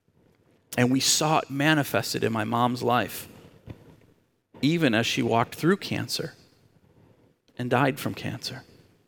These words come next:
Because the totality of Jesus Christ is more than simply healer.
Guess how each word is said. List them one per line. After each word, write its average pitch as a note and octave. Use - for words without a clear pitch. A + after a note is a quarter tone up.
Because A#2+
the A#2
totality D3+
of A#2
Jesus -
Christ -
is A#2+
more C3+
than G#2+
simply G#2+
healer. G2+